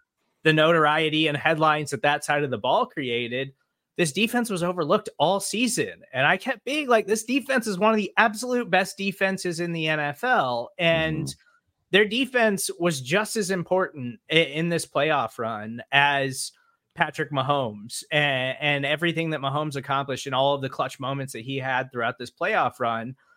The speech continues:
Speaker 2: Like, they don't get there with any of it. They don't hang around in that Super Bowl without the defense shutting down Christian McCaffrey and totally putting the clamps on George Kittle and, and Brandon Ayuk and Deebo Samuel. Like,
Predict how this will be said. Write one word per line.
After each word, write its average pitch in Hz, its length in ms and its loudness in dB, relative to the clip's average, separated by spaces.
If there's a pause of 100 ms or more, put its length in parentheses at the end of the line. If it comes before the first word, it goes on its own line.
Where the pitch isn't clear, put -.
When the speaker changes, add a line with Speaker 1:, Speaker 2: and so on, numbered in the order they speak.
(320)
Speaker 2:
Like, 156 360 4
they 139 160 2
don't 226 280 2
get 175 260 2
there 143 460 0 (260)
with 156 180 0
any 226 260 2
of - 140 -14
it. - 120 -14
They 160 100 6
don't 208 180 2
hang 196 260 2
around 190 460 2
in 165 120 0
that 160 220 0
Super 214 360 0
Bowl 123 520 -2 (300)
without 180 320 4
the 180 80 -2
defense 151 880 -2
shutting 180 440 0
down 170 260 2
Christian 170 320 -4
McCaffrey 151 640 -2
and 135 80 -4
totally 165 440 -2
putting 170 280 -4
the 156 80 -8
clamps 170 360 -4
on 151 160 -2
George 143 320 -4
Kittle 156 380 -2
and, 139 320 -4
and 143 80 -4
Brandon 151 400 -2
Ayuk 147 520 -2
and 127 140 -8
Deebo 143 320 -4
Samuel. 160 460 -2
Like, 123 220 -6